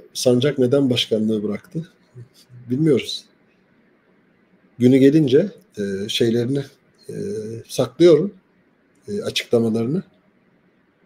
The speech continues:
Açıklamaları yaptığı günlerin delilleriyle,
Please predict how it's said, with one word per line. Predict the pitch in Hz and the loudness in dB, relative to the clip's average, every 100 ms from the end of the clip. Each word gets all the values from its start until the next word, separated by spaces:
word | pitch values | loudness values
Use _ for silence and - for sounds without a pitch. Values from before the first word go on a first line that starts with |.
| _ _ _ _ - | _ _ _ _ -12
Açıklamaları | 113 - - 143 147 165 | -8 -2 4 4 6 4
yaptığı | 165 147 - - 175 180 123 | 4 2 -2 2 4 4 2
günlerin | 131 139 139 147 175 131 | -2 2 2 4 2 2
delilleriyle, | 131 135 135 127 127 110 120 | 2 2 2 2 2 0 -4